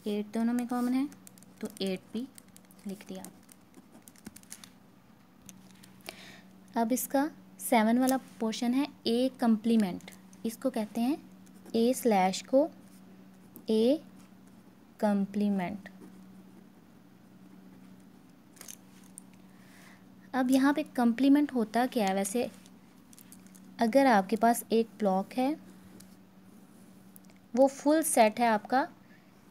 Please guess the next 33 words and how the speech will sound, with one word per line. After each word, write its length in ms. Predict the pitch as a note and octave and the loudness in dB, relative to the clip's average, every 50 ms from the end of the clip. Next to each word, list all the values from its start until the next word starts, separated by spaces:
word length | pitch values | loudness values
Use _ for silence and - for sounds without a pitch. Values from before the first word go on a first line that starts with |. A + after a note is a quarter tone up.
| - - - G#3+ | -20 -10 -4 -2
universal 640 | G3+ A3 A#3+ A#3+ A#3 A3 F#3+ F3 F3+ - - E3 G#3 | 0 2 4 4 2 2 0 -2 -4 -4 -6 -8 -6
set, 360 | - - - - - - - - - - - - - - - - - - - - - - - - | -6 -8 -10 -10 -14 -20 -20 -20 -20 -20 -20 -20 -20 -20 -20 -20 -20 -20 -20 -20 -20 -20 -10 -6
ठीक 180 | A#3 A3+ A3+ | -6 -6 -4
है। 100 | C4+ C#4+ - - - - - - - - - - G#3+ | -6 -10 -10 -14 -20 -20 -20 -20 -20 -20 -16 -4 2
यूनिवर्सल 540 | A#3+ C4 C4+ C#4+ C4 C4 B3 - - C#4+ C#4 | 6 6 6 6 6 4 0 2 2 0 2
सेट 340 | - C4 A3+ G#3 G#3 G#3 - | 2 0 0 0 0 0 0
में 240 | A#3 B3 B3+ C4 - - - - - A#3 | 0 2 2 0 -2 -4 -14 -10 -6 -2
एक 340 | A#3+ B3 C4 C#4 C#4 C#4 - | 0 2 2 2 0 -2 -2
हमने 320 | C4 B3 G#3+ G#3 G#3+ A3 A3 | 0 2 4 4 4 2 0
सेट 300 | - - G#3 G3+ G#3 A3 | 0 0 0 0 0 0
ले 140 | G#3+ G3+ | 0 0
लिया 240 | G3 G3 G#3 A3 - - - - | 0 0 0 0 -2 -2 -4 -6
ए, 220 | F#3+ F#3 E3+ F3+ - - - - - - - - - - - - - - - - - - - - - - - - - - - - - A#3 | -4 -4 -4 -6 -8 -14 -20 -20 -20 -20 -20 -20 -20 -20 -20 -20 -20 -20 -20 -20 -20 -20 -20 -20 -20 -20 -20 -20 -20 -20 -20 -10 -2 -2
एक 180 | A#3 B3+ - | -2 -2 -2
सेट 200 | - D4 C#4+ C4+ | -2 -4 -4 -2
जो 140 | B3 - C#4+ | -2 -4 -2
ए, 180 | - B3 B3 - - - | 0 0 -2 -2 -2 -2
ए 80 | A#3 B3 | 2 2
एग्जिस्ट 420 | C4 C4+ B3+ - C#4 C#4 C#4 - | 2 2 2 0 -2 -2 -2 -4
कर 200 | - B3 A3 G#3 | -2 0 0 2
रहा 80 | G#3+ A#3+ | 2 2
है 80 | B3+ A#3+ | 2 2
हमारा, 260 | A3+ G3 F3 - - - - - - - - - - - | 0 0 -2 -4 -8 -12 -20 -20 -20 -20 -20 -18 -4 0
लेकिन 240 | B3+ C#4 D#4+ D4+ | 0 2 2 2
अब 160 | D#4+ D#4+ D#4+ - - | 2 2 0 0 0
A 140 | C4 C4+ C#4+ C#4+ - | 2 2 2 2 4
complement 520 | C#4+ C4+ B3+ D4 D#4+ D#4+ D#4+ D#4 D4 - | 2 4 4 4 4 4 4 4 2 2
क्या 140 | - G3 E3 | 0 0 0
है? 140 | E3 - - - - - - - - - - - - - - - - - - - - | 0 -4 -8 -14 -20 -20 -20 -20 -20 -20 -20 -20 -20 -20 -20 -20 -20 -20 -20 -4 0
ये 200 | G#3+ G3+ B3+ C#4+ | 4 6 8 8
यू 280 | D4 B3+ G#3 G#3+ A3 A#3+ | 8 8 8 6 6 6
है 160 | B3 D#4 E4 D#4+ | 6 4 2 2
सारा 360 | - D#4+ D4 C#4+ D4+ E4 | 4 6 6 8 6 6